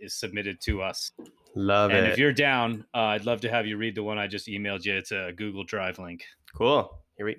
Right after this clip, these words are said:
Speaker 2: are you guys ready for me to let her rip?
Speaker 1: Yeah, you're good.
Speaker 2: All right. A few years ago, I was on a work trip in Paris.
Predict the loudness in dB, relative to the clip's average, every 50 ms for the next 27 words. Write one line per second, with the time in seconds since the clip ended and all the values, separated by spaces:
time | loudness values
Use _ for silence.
0 | -6 -6 -6 -4 -2 0 -2 -2 -2 -2 -2 -2 -2 -2 -4 -4 -6 -6 -6 -8
1 | -10 -12 -8 -6 -4 -2 -2 0 -2 -2 -4 -8 _ _ -6 -4 -2 -2 0 2
2 | 2 2 2 2 0 -4 _ _ _ -4 -2 -2 -2 -2 -4 -14 -12 -8 -6 -6
3 | -6 -6 -8 -16 _ _ _ _ -20 _ -14 -8 -4 0 2 2 2 0 -2 -6
4 | -20 _ _ _ _ _ -20 -20 _ _ _ _ _ _ -6 -4 2 4 4 6
5 | 6 6 4 4 4 0 0 2 4 4 4 4 2 0 -2 -2 -2 0 0 0
6 | 0 0 0 -2 -2 -2 -6 -4 -4 -4 -8 -8 -8 -4 -4 -2 -2 -4 -6 -10
7 | -12 -12 -12 -14 -16